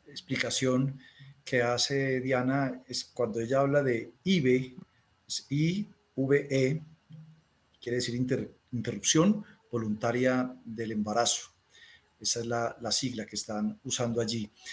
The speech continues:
Bueno, les quiero preguntar a ustedes, entonces, eh, ¿cómo juega aquí la responsabilidad política, la clase de política, el Congreso de la República, el legislador? ¿Qué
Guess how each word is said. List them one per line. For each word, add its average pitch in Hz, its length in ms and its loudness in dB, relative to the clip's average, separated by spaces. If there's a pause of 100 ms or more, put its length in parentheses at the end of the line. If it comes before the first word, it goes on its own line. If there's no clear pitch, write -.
(220)
Bueno, 175 160 4
les 135 160 2
quiero 160 160 0
preguntar 156 320 0
a 147 40 0
ustedes, 160 440 2
entonces, 131 760 0 (380)
eh, 123 460 0 (320)
¿cómo 165 200 4
juega 175 200 4
aquí 175 120 -4
la 170 100 4
responsabilidad 117 840 -2
política, 139 580 -2
la 98 140 -12
clase 135 400 0
de - 60 -12
política, 123 360 -6
el 123 120 -4
Congreso 127 540 2
de 117 80 0
la 104 100 -4
República, 120 420 -4
el 113 60 0
legislador? 131 880 2 (680)
¿Qué 185 540 4